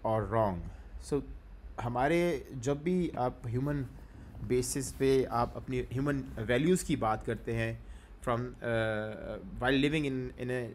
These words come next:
a specific set of, uh, uh, कॉन्टेक्स्ट और कल्चर्स, so, अ, दो, किसी भी कल्चर की आप बात कर लें, बहुत इंपॉर्टेंट जो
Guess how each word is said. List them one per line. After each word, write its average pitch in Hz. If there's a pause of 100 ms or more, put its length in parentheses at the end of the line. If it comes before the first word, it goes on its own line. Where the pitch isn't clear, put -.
(100)
a 113
specific -
set 131
of, -
uh, 110 (220)
uh, 101 (1300)
कॉन्टेक्स्ट 135
और 113
कल्चर्स, 143 (580)
so, -
अ, 143 (220)
दो, 131 (520)
किसी 196
भी 196
कल्चर 151
की 147
आप 113
बात 104
कर 120
लें, 120 (720)
बहुत 135
इंपॉर्टेंट 160
जो 151